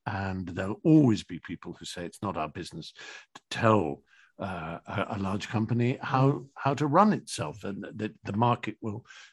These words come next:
Speaker 1: decide. But we have to find a way of being strong, and it's like the climate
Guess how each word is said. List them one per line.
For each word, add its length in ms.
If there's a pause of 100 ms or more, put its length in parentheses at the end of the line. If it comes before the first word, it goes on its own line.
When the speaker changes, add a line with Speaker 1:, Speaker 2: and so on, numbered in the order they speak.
Speaker 1:
decide. 600
But 240 (420)
we 200
have 340
to 120
find 440
a 60
way 260
of 100
being 280
strong, 440
and 100
it's 200
like 260
the 100
climate 460